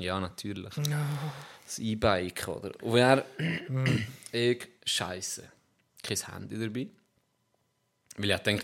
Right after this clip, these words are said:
Speaker 1: ja, ich hole schnell zwei Löli. Weißt du, das Computer habe ich drauf genommen, also du kannst es gar nicht brauchen,
Speaker 2: Eben.
Speaker 1: ohne Computer.
Speaker 2: Ja.
Speaker 1: Das habe ich, habe ich dabei gehabt, kein Handy.
Speaker 2: Mhm.
Speaker 1: Nein, so, fuck. Dann bin ich einen fragen, wo dort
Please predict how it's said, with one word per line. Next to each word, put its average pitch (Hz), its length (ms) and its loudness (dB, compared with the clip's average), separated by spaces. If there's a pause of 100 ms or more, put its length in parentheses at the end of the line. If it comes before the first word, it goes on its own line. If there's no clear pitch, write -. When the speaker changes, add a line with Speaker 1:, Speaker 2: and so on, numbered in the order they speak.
Speaker 1:
ja, 110 80 12
ich 117 80 12
hole 92 200 4
schnell 104 260 2
zwei 107 280 4
Löli. 123 420 4 (220)
Weißt 135 180 6
du, - 40 2
das - 60 -2
Computer 131 640 6
habe 98 120 4
ich 98 60 -2
drauf 123 220 6
genommen, 107 180 2
also 95 100 -4
du 98 60 -6
kannst - 180 -4
es - 40 -14
gar 95 140 0
nicht 101 160 -4
brauchen, 117 340 -4 (440)
Speaker 2:
Eben. 135 260 2
Speaker 1:
ohne 113 160 4
Computer. 110 600 -2
Speaker 2:
Ja. 139 140 2 (1000)
Speaker 1:
Das 117 160 4
habe 120 160 6
ich, 120 160 0
habe 127 180 2
ich 110 60 2
dabei 110 220 0
gehabt, 107 300 0
kein 127 120 4
Handy. 101 440 0 (760)
Speaker 2:
Mhm. - 80 -4
Speaker 1:
Nein, 87 140 -2
so, 123 160 -4
fuck. - 440 -8
Dann 107 160 0
bin 104 140 2
ich 110 180 4
einen 117 180 6 (100)
fragen, 107 540 4
wo 92 560 -8
dort - 380 -6